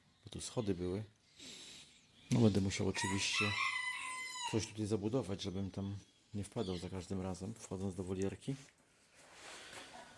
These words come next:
Eee, co jeszcze? No, chciałem robić siatkę z tej strony, natomiast nie wiem, czy,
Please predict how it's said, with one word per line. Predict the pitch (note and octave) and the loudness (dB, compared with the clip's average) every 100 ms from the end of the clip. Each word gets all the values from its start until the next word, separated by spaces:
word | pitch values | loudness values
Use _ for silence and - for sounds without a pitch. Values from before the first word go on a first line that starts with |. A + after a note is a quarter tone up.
| - - - - | -20 -20 -12 4
Eee, | B2+ B2 B2+ B2+ B2+ B2 A#2+ A#2+ | 8 10 10 8 6 6 2 2
co | B2+ | 2
jeszcze? | B2+ C3+ - - A#2 G#2+ G#2 - - A#2+ | 4 2 0 -2 -2 0 -2 -4 -2 0
No, | A#2 | 2
chciałem | - A#2+ A#2+ | 4 4 4
robić | A#2 A2+ A#2 - | 4 0 0 0
siatkę | - A#2 - - G#2+ G#2+ A2+ - _ _ - - - - - - - - - - - - - - - - | 0 0 -2 -2 0 0 -2 -8 _ _ -20 -18 -16 -12 -12 -12 -12 -12 -12 -12 -12 -14 -20 -20 -18 -8
z | - - | -4 2
tej | A#2+ A2 | 4 4
strony, | - A#2 A#2+ A2 A2 A2+ G#2 | 0 2 4 6 6 4 0
natomiast | A2 G#2 G#2+ G#2+ G2+ | -2 -2 0 0 0
nie | A2 F#2+ | 0 0
wiem, | G2 F#2 | -2 -4
czy, | - F#2+ | -6 -6